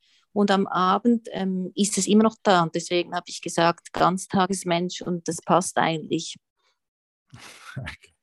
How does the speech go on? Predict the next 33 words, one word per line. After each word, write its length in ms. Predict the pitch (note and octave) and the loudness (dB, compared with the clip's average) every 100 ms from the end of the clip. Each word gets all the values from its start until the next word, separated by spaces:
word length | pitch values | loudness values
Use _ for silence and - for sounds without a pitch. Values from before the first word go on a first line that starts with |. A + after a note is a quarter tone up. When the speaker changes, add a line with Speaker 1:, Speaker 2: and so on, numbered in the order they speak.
| _ _ _ - - - - - _ | _ _ _ -20 -20 -18 -18 -20 _
Speaker 2:
Jetzt 180 | C3 B2+ | -2 4
hatte 200 | F3 E3+ | 4 2
ich, 160 | - - _ _ - | -4 -10 _ _ -2
neulich 460 | C3+ C#3+ F3 E3 C#3 | 2 4 4 2 0
hatte 220 | C#3 C3+ | 0 -4
ich 120 | - | -6
einen 260 | A#2+ B2 A#2+ | -2 0 2
Tag, 420 | C3 C3+ D3+ - | 2 2 0 -2
da 80 | A2 | -4
habe 160 | G#2+ | -4
ich 140 | B2 - | -6 -6
irgendwie 260 | B2 B2 | -4 -2
schlecht 300 | B2 B2+ A2+ | -2 -4 -4
geschlafen 880 | A#2+ - D3 D3 C3 - D3 C#3+ C#3 | -6 -2 2 2 0 -4 -4 -2 -2
und, 280 | A#2+ B2+ B2 | 0 2 2
und 200 | B2+ A#2 | 0 -2
es 160 | A#2+ - | -2 0
war 320 | A#2 A#2 C3 | 0 0 -2
unglaublich 500 | D3+ C3 A#2 B2 - | -2 -2 -2 -6 -2
warm 560 | A2 C#3+ C#3+ C#3+ C#3+ - | 4 4 4 2 0 -2
und 520 | C3+ C3 C3 B2+ - | 0 2 2 -2 -4
da 180 | C3 A#2+ | -4 -4
fühlte 300 | - D3+ C3+ | -2 -2 -2
ich, 140 | B2 | -4
man, 420 | C3+ B2+ B2+ C3 - A#2 - | -4 0 0 0 -6 -14 -8
ich 160 | - | -6
fühlte 240 | - D3+ D3 | 2 4 6
mich 200 | C3+ - | 4 4
gerädert 600 | B2+ G#2+ B2 D#3 D3+ A#2 | 2 4 4 6 4 6
am 140 | B2+ | 6
anderen 320 | B2+ C3 C3+ | 6 6 2
Tag. 360 | B2+ A2+ F2+ - _ - - - - - | 2 2 0 -10 _ -20 -20 -20 -20 -4
Ähm, 600 | - B2 A#2+ A2+ A2+ G#2+ | 4 6 6 2 0 -2